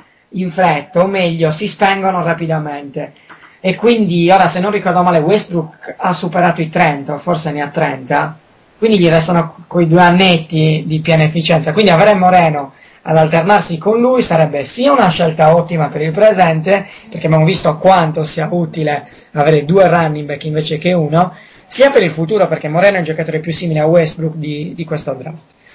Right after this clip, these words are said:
Arriviamo a Minnesota, eccolo qui, Eben Britton, offensive tackle da Arizona. Britton è più un right tackle, che è ciò che serve a Minnesota, che sembra molto interessata a rinforzare la linea, nonostante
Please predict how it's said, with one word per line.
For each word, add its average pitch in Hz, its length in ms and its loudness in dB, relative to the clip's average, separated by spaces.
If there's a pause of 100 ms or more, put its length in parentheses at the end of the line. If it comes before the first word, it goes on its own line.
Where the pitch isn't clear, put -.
(380)
Arriviamo 196 360 4
a 165 60 2
Minnesota, 262 760 2
eccolo 190 340 -2
qui, 160 160 -4
Eben 185 280 0
Britton, 160 380 -2
offensive 160 380 -6
tackle 160 300 0
da 147 100 0
Arizona. 143 560 -4 (440)
Britton 185 380 4
è 180 220 2 (180)
più 202 200 0
un 180 140 0
right 180 220 4
tackle, 185 480 4
che 165 180 0
è 151 60 0
ciò 170 180 0
che 160 120 -4
serve 151 260 -4
a 151 40 0
Minnesota, 202 560 0
che 156 120 -6
sembra 156 280 0
molto 202 340 2
interessata 160 540 0
a 147 40 -4
rinforzare 156 520 -2
la 160 100 4
linea, 165 340 2
nonostante 147 600 -4